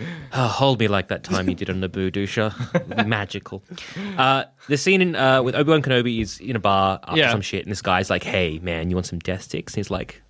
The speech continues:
Speaker 2: "You know, you do not wanna sell me death sticks. And also, Jedi mind trick, you wanna go home and rethink your life,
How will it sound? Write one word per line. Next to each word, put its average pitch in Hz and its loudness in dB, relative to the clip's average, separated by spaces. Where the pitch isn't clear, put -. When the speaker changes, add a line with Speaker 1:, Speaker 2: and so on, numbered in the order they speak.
Speaker 2:
"You 143 -4
know, 190 0
you 98 2
do 101 -4
not 139 2
wanna 123 6
sell 101 2
me 92 0
death 78 -4
sticks. - -8
And 117 6
also, 110 4
Jedi 107 4
mind 120 4
trick, 110 2
you 110 4
wanna 110 6
go 107 4
home 107 4
and 95 2
rethink 98 0
your 87 -4
life, - 0